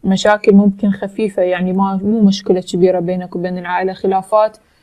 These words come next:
تصير، ولكن الأمور تنحل. بالنسبة للناس اللي متزوجين وهم يعرفون إنه أكو علاقة ثلاثية عند شريكهم، أشوف إنه أنت أحلامك وطموحاتك بهاي الفترة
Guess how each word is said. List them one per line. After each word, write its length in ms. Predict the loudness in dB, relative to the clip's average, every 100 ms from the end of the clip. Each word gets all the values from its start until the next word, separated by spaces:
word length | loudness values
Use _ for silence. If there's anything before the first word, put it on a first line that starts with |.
| _ -6 -4
تصير، 280 | 4 6 8
ولكن 480 | 6 4 2 2
الأمور 380 | 0 2 2 2
تنحل. 680 | 0 -4 -6 -6 -8 -6 -8 -2
بالنسبة 480 | 4 4 4 2 2
للناس 540 | 6 6 4 -4 0
اللي 140 | 4
متزوجين 760 | 4 4 -2 2 4 4 2 0
وهم 400 | -2 0 0 -2 -6 -12 -6
يعرفون 460 | -4 -2 -4 0 2
إنه 220 | 4 2
أكو 180 | 0 0
علاقة 400 | 2 0 -2 -6
ثلاثية 640 | -4 -4 -2 -2 0 -2 -6 _ _ _ _ _ -8
عند 140 | -6
شريكهم، 640 | -2 2 4 4 0 -6 -6 _ _ -8
أشوف 300 | -4 -4 2
إنه 180 | 4 4
أنت 160 | 0
أحلامك 520 | -2 -2 -2 0 -2 -2
وطموحاتك 680 | 2 2 2 -6 -10 -6
بهاي 220 | -6 -4 -6
الفترة 500 | -8 -14 -14 -14